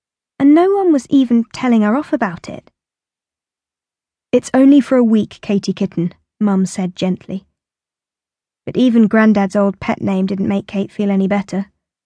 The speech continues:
especially not with Molly rolling her eyes and making sick faces in the background. And it wasn't just for a week. It would be all the other holidays too. Mum and Dad hadn't worked out what was going to happen when they went back to school either.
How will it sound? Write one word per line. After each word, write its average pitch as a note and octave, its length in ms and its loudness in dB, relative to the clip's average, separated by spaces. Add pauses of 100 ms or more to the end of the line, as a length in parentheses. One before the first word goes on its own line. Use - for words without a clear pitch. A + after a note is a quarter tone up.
(340)
especially A#3 460 -2
not G#3+ 180 0
with G#3 160 -4
Molly G#3 380 2
rolling G3+ 460 0
her G3+ 180 0
eyes G3+ 240 -2
and G3 100 0
making G3 360 -2
sick - 340 -6
faces F#3 480 -6
in F3 100 -4
the F3+ 60 -6
background. F3+ 580 -10 (960)
And D4 80 2
it - 80 -2
wasn't F#4 340 -4
just G3 300 -8
for G3+ 100 -8
a F#3+ 80 -2
week. - 420 -8 (480)
It - 60 -6
would D4 140 0
be D#4 160 4
all D#4+ 140 6
the D4+ 120 4
other D#4+ 220 2
holidays G3+ 580 -4
too. B3+ 440 -4 (920)
Mum A#3 180 4
and G3 100 2
Dad G#3 200 0
hadn't G#3 280 -2
worked G#3 300 -4
out G3+ 180 -8
what - 140 -4
was G#3 100 -6
going G3+ 200 -4
to F#3+ 80 -6
happen G3+ 280 -6
when F#3+ 120 -2
they G3 100 -4
went G3 180 -4
back - 160 -10
to - 100 -14
school G3 420 -6
either. A3 340 -4